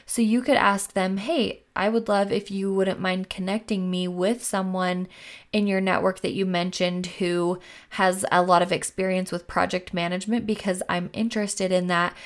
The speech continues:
And I wanna see if that's something I really wanna pursue or if it's something that maybe I just don't have enough information on and really am not interested in, in general."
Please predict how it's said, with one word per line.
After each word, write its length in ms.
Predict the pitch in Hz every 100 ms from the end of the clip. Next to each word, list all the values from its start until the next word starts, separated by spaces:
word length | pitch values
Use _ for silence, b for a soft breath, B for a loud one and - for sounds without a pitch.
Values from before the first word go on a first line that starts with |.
| B B -
And 120 | 220
I 60 | 262
wanna 240 | 285 269
see 220 | 254 240
if 100 | 233
that's 220 | 226 208
something 280 | 208 208 214
I 80 | 190
really 300 | 180 185 190
wanna 260 | 196 196 208
pursue 580 | - 208 - 220 294
or 360 | 294 196 202 190
if 320 | - 190 -
it's 480 | 185 180 - - - B B B
something 460 | - 202 190 196 196
that 260 | 180 175
maybe 500 | 185 185 196 214 208 -
I 80 | 180
just 220 | 185 180
don't 160 | 185 185
have 120 | 190
enough 220 | 180 175
information 720 | 180 185 175 165 170 180 208
on 280 | 233 247 254
and 420 | - 180 175 175
really 420 | 175 180 185 180
am 140 | 170 165
not 260 | 165 -
interested 600 | 165 170 165 170 - -
in, 260 | 160 160 160
in 180 | - 165
general." 540 | 160 160 - - -